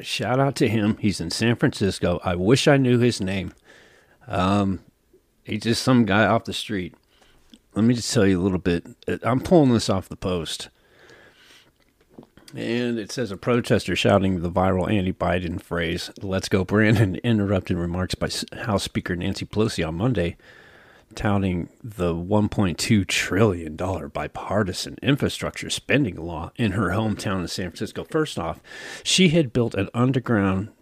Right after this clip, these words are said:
subway system. Uh, one end is sinking that Millennial Tower, and the other end is somewhere down in Chinatown.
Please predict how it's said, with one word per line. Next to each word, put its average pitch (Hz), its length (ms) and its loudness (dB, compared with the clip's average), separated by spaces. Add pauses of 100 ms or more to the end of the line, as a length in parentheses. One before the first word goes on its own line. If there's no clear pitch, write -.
(800)
subway 107 420 4
system. - 800 -4 (400)
Uh, 82 340 -6
one 135 320 4
end 101 300 4
is 101 120 0
sinking 110 460 0
that 90 180 -4
Millennial 107 440 0
Tower, 117 600 -2
and 110 320 2
the 95 180 -6
other 131 200 -2
end 98 240 -6
is 170 140 -8
somewhere 113 340 -4
down 87 220 -6
in 76 120 -10
Chinatown. 107 720 -4